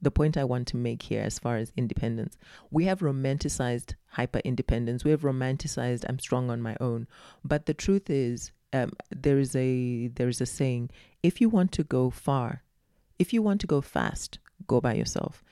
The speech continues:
If you want to go far, go together." And that is a principle that shows itself in every other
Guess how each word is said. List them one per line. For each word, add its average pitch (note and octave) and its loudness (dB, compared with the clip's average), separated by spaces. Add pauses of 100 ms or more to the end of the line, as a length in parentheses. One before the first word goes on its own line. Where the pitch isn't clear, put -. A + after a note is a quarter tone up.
(160)
If - -6
you A3 6
want G#3 2
to F#3 -2
go C#3+ 0
far, C#3 -4 (220)
go B2+ 2
together." - -4 (500)
And D#3 -2 (160)
that D#3 2
is G#3 0
a F3 4
principle C#3+ 0
that B2+ -4 (200)
shows F3+ 4
itself C3 -4
in C#3+ -4 (120)
every A3 0
other D3+ -2